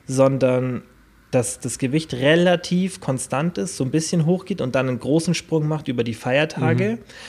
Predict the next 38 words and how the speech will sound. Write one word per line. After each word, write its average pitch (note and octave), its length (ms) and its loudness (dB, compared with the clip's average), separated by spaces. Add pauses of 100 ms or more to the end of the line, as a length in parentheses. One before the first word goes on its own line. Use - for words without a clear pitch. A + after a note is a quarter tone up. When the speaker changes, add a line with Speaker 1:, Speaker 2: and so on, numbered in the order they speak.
(120)
Speaker 1:
Und C3 80 0
dann C3 100 2
verlieren C3+ 380 4
sie F3 100 4
das F3+ 200 0
Gewicht F3+ 360 -2
nicht G3 300 0
und C3 80 -2
dann A2+ 120 0
kommen B2+ 220 -2
die B2 80 0
nächsten C#3+ 380 -2
Feierta-, E3 420 2
ja, D#3 220 -2 (260)
Feiertage, D#3+ 460 0
dann A#2+ 160 -2
kommen A2+ 180 -2
nochmal D#3 320 0
zwei E3 180 -2
Kilo, F3 380 -2 (340)
nächstes B2 400 -6
Jahr G#2+ 80 -2
nochmal E3 300 0
zwei E3 160 0
Kilo D3+ 220 2
und C3 80 0
so C3+ 100 -2
nimmst C3+ 220 -2
du C3 60 -2
dann B2 60 -2
halt B2 120 -4
in A#2+ 80 -4
fünf C3 260 -4
Jahren B2 160 -2
zehn B2 200 -6
Kilo A#2+ 260 0
Speaker 2:
Mhm. A#2+ 60 -2
Speaker 1:
zu, A#2 260 -10